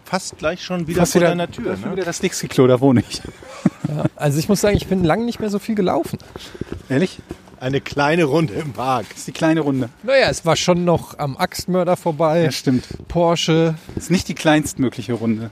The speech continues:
Speaker 2: Das ist
Speaker 3: Nee,
Speaker 2: echt lustig.
Speaker 3: also
Speaker 1: Zwei
Speaker 3: es ist
Speaker 1: Dixie-Klos gegenüber steht ja noch ein, eine Toi-Toi-Toilette.
Speaker 2: Stimmt. Ist mir gar nicht
Speaker 3: Also das
Speaker 2: aufgefallen.
Speaker 3: muss jetzt auch noch mal ganz kurz, bleib mal kurz stehen, bitte.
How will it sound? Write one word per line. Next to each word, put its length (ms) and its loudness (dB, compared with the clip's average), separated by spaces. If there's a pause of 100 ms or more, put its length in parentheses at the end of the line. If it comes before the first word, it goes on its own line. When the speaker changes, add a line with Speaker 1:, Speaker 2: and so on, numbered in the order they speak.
Speaker 2:
Das 140 -2
ist 80 -2
Speaker 3:
Nee, 80 -2
Speaker 2:
echt 80 -8
lustig. 160 -4
Speaker 3:
also 260 2
Speaker 1:
Zwei 140 -4
Speaker 3:
es 80 -2
ist 60 -2
Speaker 1:
Dixie-Klos 580 -2
gegenüber 420 2
steht 200 0
ja 80 2
noch 280 0
ein, 120 2 (180)
eine 160 -6
Toi-Toi-Toilette. 1040 -2 (360)
Speaker 2:
Stimmt. 400 -8 (320)
Ist 80 -10
mir 80 4
gar 120 4
nicht 100 2
Speaker 3:
Also 140 0
das 140 -4
Speaker 2:
aufgefallen. 180 4
Speaker 3:
muss 100 4
jetzt 160 -2
auch 80 2
noch 100 4
mal 120 2
ganz 200 0
kurz, 160 0
bleib 140 0
mal 60 2
kurz 180 -2
stehen, 220 -4
bitte. 160 -6